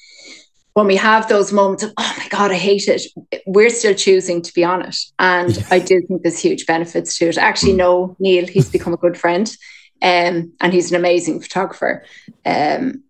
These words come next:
Speaker 1: absolutely brilliant. Um, yeah, I think where I'm caught with it is,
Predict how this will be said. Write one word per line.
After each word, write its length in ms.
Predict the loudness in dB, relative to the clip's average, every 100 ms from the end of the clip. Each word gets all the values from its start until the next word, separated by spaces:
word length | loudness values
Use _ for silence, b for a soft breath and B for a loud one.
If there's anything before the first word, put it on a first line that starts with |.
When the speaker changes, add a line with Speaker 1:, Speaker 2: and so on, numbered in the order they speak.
| _
Speaker 1:
absolutely 400 | -6 -4 -2 -2
brilliant. 540 | 2 2 2 -2 -6 -10 -6
Um, 480 | -2 0 0 -2 -4 -8 B B B B B B _ _ 2
yeah, 200 | 2 4
I 120 | 2
think 280 | 4 4 6
where 160 | 4 4
I'm 260 | 4 2
caught 420 | 0 2 2 2
with 160 | -2 2
it 160 | 0 4
is, 500 | 4 4 0 -4